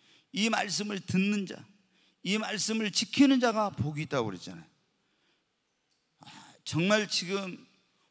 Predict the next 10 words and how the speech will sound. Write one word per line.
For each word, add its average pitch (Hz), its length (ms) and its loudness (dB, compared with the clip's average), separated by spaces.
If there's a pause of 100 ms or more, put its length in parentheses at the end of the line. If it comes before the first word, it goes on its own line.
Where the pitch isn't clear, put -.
(120)
우리가 180 280 -8 (120)
꼭 - 1160 -12
필요한 226 440 -4
때에 202 180 -4
필요한 208 320 -10
말씀을 156 720 -8
지금 135 300 -6
듣고 170 300 8
있는 139 180 8
겁니다. 101 480 4